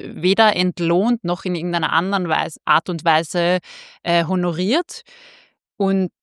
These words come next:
das ist ja nur ein kleiner Teil. Wir haben eben dieses Konzept, was ich vorher erwähnt habe, das war super viel Arbeit. Ich bin in dem Team. Wir haben uns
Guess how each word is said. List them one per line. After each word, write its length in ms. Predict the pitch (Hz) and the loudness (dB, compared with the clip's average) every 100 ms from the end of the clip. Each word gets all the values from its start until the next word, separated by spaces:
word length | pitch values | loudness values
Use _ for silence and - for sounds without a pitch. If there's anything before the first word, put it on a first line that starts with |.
| _ | _
das 180 | 196 190 | 0 0
ist 120 | 208 | -2
ja 80 | 208 | -2
nur 200 | 202 190 | 0 0
ein 180 | 175 190 | -2 -8
kleiner 340 | 202 180 180 | 0 0 0
Teil. 440 | - 165 156 156 151 | -4 0 2 2 -2
Wir 120 | 175 170 | -2 0
haben 140 | 175 | 0
eben 340 | 180 170 175 | 0 -2 -6
dieses 280 | 151 165 160 | -4 -6 -6
Konzept, 420 | - 180 214 - | -6 0 0 0
was 160 | 190 196 | -2 -2
ich 120 | 202 | -4
vorher 320 | - 196 202 | 2 2 4
erwähnt 400 | 180 151 175 185 | 2 2 -2 0
habe, 180 | 196 175 | 0 0
das 200 | 175 165 | -2 -2
war 120 | 175 | -2
super 420 | 175 - 254 - 226 | -4 -6 -8 -4 -6
viel 180 | 180 | -4
Arbeit. 380 | 156 151 156 196 | 2 2 2 -2
Ich 120 | 185 - | -4 -6
bin 160 | 190 | -4
in 140 | 208 202 | -4 -4
dem 180 | 208 | -6
Team. 400 | - 233 254 254 190 | -6 -2 0 2 0
Wir 120 | 185 | 0
haben 180 | 175 180 | 0 0
uns 320 | 185 - | -2 -4